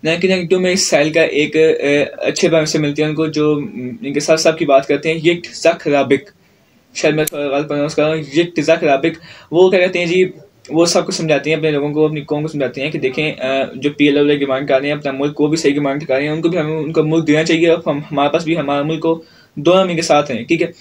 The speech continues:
तो उन्होंने पहली बार फिर इस ना, इसराइल ने accept किया पीएलओ को, पीएलओ ने एक्सेप्ट किया इसराइल को। अगर आपको नहीं पता पीएलओ क्या है, मैं पिछली वीडियो में बता चुका हूँ, जाके देख, देख सकते हैं,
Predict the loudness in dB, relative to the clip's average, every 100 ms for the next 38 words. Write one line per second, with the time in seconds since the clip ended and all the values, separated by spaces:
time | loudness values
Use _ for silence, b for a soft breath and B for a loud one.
0 | B B B -2 -2 0 -2 -4 B 0
1 | 2 4 4 2 2 0 B B -4 -4
2 | 0 2 2 0 -2 2 2 2 0 2
3 | 0 0 -2 0 2 2 2 2 0 -4
4 | -2 2 4 2 -2 -6 -6 -6 -2 -2
5 | -2 -2 -2 -4 -2 0 0 0 0 0
6 | 2 4 4 2 -2 -4 -4 -2 0 2
7 | 0 -2 -4 -4 -2 -2 0 -4 -6 -14
8 | -16